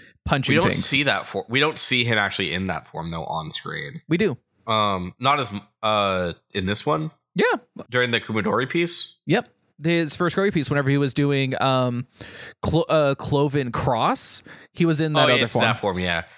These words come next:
Speaker 1: Yeah,
Speaker 2: Yeah,
Speaker 1: yeah.
Speaker 2: he, yeah, it's because he,
Speaker 1: So he's
Speaker 2: it,
Speaker 1: switching
Speaker 2: it's
Speaker 1: between
Speaker 2: supposed
Speaker 1: them.
Speaker 2: to unlock certain forms, if I remember right, and also allow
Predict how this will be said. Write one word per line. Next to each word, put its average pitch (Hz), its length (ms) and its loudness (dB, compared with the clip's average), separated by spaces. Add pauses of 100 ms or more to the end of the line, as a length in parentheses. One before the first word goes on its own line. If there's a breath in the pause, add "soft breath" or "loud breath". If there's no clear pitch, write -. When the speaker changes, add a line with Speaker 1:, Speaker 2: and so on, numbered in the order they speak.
Speaker 1:
Yeah, 135 120 4
Speaker 2:
Yeah, 151 80 6
Speaker 1:
yeah. 143 40 2
Speaker 2:
he, 147 240 -2
yeah, 135 320 0
it's 123 280 0
because - 360 -2
he, 175 80 2
Speaker 1:
So 156 80 4
he's 165 120 4
Speaker 2:
it, 160 40 2
Speaker 1:
switching 139 340 2
Speaker 2:
it's 107 140 4
Speaker 1:
between - 160 2
Speaker 2:
supposed 160 160 4
Speaker 1:
them. 160 80 0
Speaker 2:
to - 100 0
unlock 104 380 0
certain 92 380 -2
forms, 80 560 -4
if - 100 -4
I 87 60 0
remember 80 240 -6
right, 76 200 -4
and 104 120 -2
also 110 280 0
allow 90 560 0